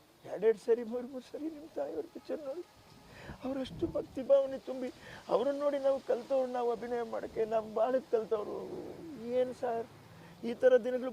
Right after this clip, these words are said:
ಬರ್ತಾವ ಸರ್?" ಅಂತ ಕೇಳ್ತಾರೆ. ಹೊಟ್ಟೆ ಉರಿದೋಗುತ್ತೆ. ನೋಡೋಣ ಪಾಪ, ಅವರು ಪಾಪ ಅದನ್ನೇ ಹೇಳಿದ್ದಾರೆ. ಪಾಪ ಅವ್ರಿಗೂ, ಅವ್ರಿಗೆ ಗೊತ್ತಿಲ್ಲದೆ ಇರುವಂಥದ್ದು ನನಗೆ ಮಾತ್ರ ಹೇಗೆ ಗೊತ್ತಾಗುತ್ತೆ? ಅವ್ರು ಅದನ್ನೇ ಹೇಳ್ತಾ ಇದ್ದಾರೆ.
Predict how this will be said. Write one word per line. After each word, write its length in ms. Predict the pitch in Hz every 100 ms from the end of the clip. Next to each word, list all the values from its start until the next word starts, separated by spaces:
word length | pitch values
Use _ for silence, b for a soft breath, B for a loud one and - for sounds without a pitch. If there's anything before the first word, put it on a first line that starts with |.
| 240
ಬರ್ತಾವ 340 | 240 247 240 233
ಸರ್?" 180 | 240 240
ಅಂತ 80 | 240 226
ಕೇಳ್ತಾರೆ. 300 | 226 214 226 214
ಹೊಟ್ಟೆ 200 | 196 - 175
ಉರಿದೋಗುತ್ತೆ. 460 | 185 180 - - - - - - - - 208 - - -
ನೋಡೋಣ 300 | 214 233 208 196
ಪಾಪ, 160 | 202 180 196
ಅವರು 140 | 214 240 233
ಪಾಪ 140 | 220 226
ಅದನ್ನೇ 240 | 202 220 226
ಹೇಳಿದ್ದಾರೆ. 340 | 202 190 180 165 -
ಪಾಪ 140 | 165 175
ಅವ್ರಿಗೂ, 240 | 185 220 202 - B B -
ಅವ್ರಿಗೆ 280 | 190 214 180
ಗೊತ್ತಿಲ್ಲದೆ 360 | 208 233 233 226
ಇರುವಂಥದ್ದು 360 | 226 220 220 190
ನನಗೆ 180 | 202 202 214
ಮಾತ್ರ 180 | 214 202 190
ಹೇಗೆ 120 | 165
ಗೊತ್ತಾಗುತ್ತೆ? 420 | 165 165 160 - 160
ಅವ್ರು 120 | 170 185
ಅದನ್ನೇ 220 | 175 214 208
ಹೇಳ್ತಾ 220 | 196 175 185
ಇದ್ದಾರೆ. 180 | 170